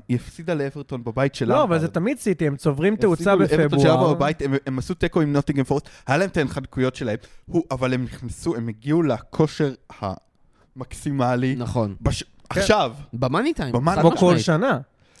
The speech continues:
Speaker 3: כן,
Speaker 2: הם
Speaker 3: כן.
Speaker 2: יוצאים למומנטום הזה
Speaker 3: כל
Speaker 2: כל שנה.
Speaker 3: שנה הם נכנסים לעשרה משחקים אחרונים, רצף של
Speaker 2: כן.
Speaker 3: עשרה ניצחונות.
Speaker 2: כן.
Speaker 3: כאילו, זה באמת
Speaker 2: והם נראים
Speaker 3: מטורף.
Speaker 2: untouchable. כאילו,
Speaker 3: כן,
Speaker 2: באמת,
Speaker 3: כן.
Speaker 2: אי אפשר לגעת בהם.
Speaker 3: וצריך
Speaker 1: עכשיו
Speaker 3: להג-, עוד פעם, וכל הדברים הקטנים, הסטונס הזה בקישור,
Speaker 2: כן.
Speaker 3: השלישייה הבלמים, המערך
Speaker 1: למרות ש-,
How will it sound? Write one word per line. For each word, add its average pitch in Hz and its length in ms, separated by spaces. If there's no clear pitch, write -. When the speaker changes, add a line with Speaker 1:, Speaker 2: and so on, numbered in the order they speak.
Speaker 3:
כן, - 100
Speaker 2:
הם 147 60
Speaker 3:
כן. 156 100
Speaker 2:
יוצאים 196 160
למומנטום 180 480
הזה 170 140
Speaker 3:
כל 170 80
Speaker 2:
כל 170 100
שנה. 156 100
Speaker 3:
שנה 156 720
הם 135 100
נכנסים 156 440
לעשרה 147 300
משחקים 147 340
אחרונים, 135 500
רצף 135 180
של 139 60
Speaker 2:
כן. 135 80
Speaker 3:
עשרה 131 300
ניצחונות. 139 440
Speaker 2:
כן. 302 220
Speaker 3:
כאילו, 190 200
זה 147 140
באמת 143 380
Speaker 2:
והם 170 200
נראים 160 260
Speaker 3:
מטורף. 170 220
Speaker 2:
untouchable. 165 600
כאילו, - 160
Speaker 3:
כן, 160 100
Speaker 2:
באמת, 156 400
Speaker 3:
כן. 226 100
Speaker 2:
אי - 60
אפשר 180 180
לגעת 170 300
בהם. 131 200
Speaker 3:
וצריך 214 200
Speaker 1:
עכשיו 220 160
Speaker 3:
להג-, 202 60
עוד 233 180
פעם, 262 200
וכל 208 200
הדברים 240 300
הקטנים, 220 460
הסטונס 214 440
הזה 202 200
בקישור, 185 760
Speaker 2:
כן. - 320
Speaker 3:
השלישייה 202 600
הבלמים, 196 500
המערך 190 440
Speaker 1:
למרות 127 140
ש-, 202 40